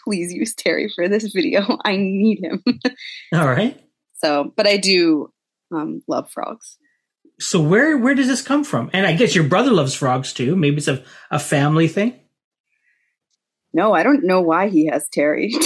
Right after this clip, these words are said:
Speaker 1: <laughs>
Speaker 2: Okay. <laughs>
Speaker 1: Um, my frog thing started during lockdown. I was quarantining with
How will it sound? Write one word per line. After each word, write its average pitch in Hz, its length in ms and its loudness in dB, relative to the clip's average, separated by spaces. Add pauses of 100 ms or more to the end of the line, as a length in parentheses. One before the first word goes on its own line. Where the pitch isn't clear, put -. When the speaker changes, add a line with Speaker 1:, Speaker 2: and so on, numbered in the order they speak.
Speaker 1:
<laughs> - 160 -6
Speaker 2:
Okay. - 440 2
<laughs> - 840 -2 (540)
Speaker 1:
Um, 285 320 6 (140)
my 262 380 4 (100)
frog 285 400 2
thing 381 460 2 (240)
started 247 800 0
during 202 680 0 (460)
lockdown. - 520 -4 (120)
I 196 200 2
was 233 180 -2
quarantining 208 920 0
with 180 220 2